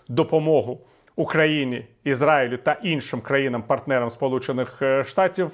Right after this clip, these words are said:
е, без, е, зв'язку із, е,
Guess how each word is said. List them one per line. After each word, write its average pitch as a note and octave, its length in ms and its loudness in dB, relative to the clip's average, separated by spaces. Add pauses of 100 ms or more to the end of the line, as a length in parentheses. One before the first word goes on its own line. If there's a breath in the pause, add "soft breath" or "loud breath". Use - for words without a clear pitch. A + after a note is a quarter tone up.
е, D#3+ 120 2 (340 loud breath)
без, E3+ 640 4
е, D#3 260 4 (480 soft breath)
зв'язку E3 800 2
із, D3 480 0
е, D3 260 4